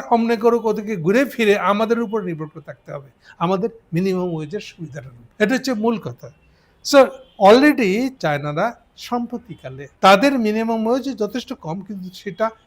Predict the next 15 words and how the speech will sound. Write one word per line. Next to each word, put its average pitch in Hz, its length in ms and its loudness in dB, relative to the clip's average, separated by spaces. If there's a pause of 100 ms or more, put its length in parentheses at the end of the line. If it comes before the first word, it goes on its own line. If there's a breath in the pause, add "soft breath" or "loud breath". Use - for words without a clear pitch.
(200)
সম্প্রতি 202 440 -10
বেড়ে 139 300 -8
গেছে। 123 280 -18 (140)
এইটারই 254 460 6
আমি 254 220 4
এক্সপ্লোর 233 520 4
করার 202 260 -2
কথা 170 320 -6
বলেছিলাম। 202 720 2
আমি 196 180 -2
তো 226 100 -6
বলেছিলাম 180 640 -6
এমনও 190 480 0
এখনো 226 680 -2 (140)
গ্লোবালি 220 800 4